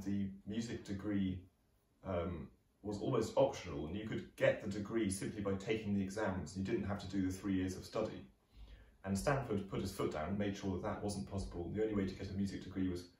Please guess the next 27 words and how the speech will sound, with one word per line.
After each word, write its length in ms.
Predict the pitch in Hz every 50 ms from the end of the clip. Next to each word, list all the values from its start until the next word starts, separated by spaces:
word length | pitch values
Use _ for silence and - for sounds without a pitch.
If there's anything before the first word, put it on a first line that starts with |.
| _ _ _ _ _ -
very 140 | 104 101 101
much 220 | 98 92 - -
by 80 | 92 90
doing 340 | 95 98 101 101 98 95 95
the 100 | 87 87
three 280 | 87 - 95 87 90
years 180 | 90 92 92 92
of 80 | 92
study, 400 | - - - 95 95 - 65 - - - - _ _ _ _ _ _ _ _ 87
um, 260 | 90 90 92 92 92 -
which 220 | - - - -
seems 420 | - 120 113 101 98 95 - - - - - - - - - - - - - - _ - - _ - - - - - 67
what 200 | 69 98 - 98
you'd 180 | 101 98 92 90
expect, 580 | - - - - - 92 - - - - - - - -
but, 180 | - - -
uh, 40 | - - - - 90
apparently 400 | 87 - 98 98 90 80 78 82
they 80 | 85 80
were 140 | 78 78 76 - - - - - - _ -
evading 380 | 95 90 101 104 98 - 87 90
that 160 | 82 - -
system 340 | - - 98 - - 73 67
at 80 | - - -
the 80 | -
time. 200 | - - - - -
So 240 | - - 110 107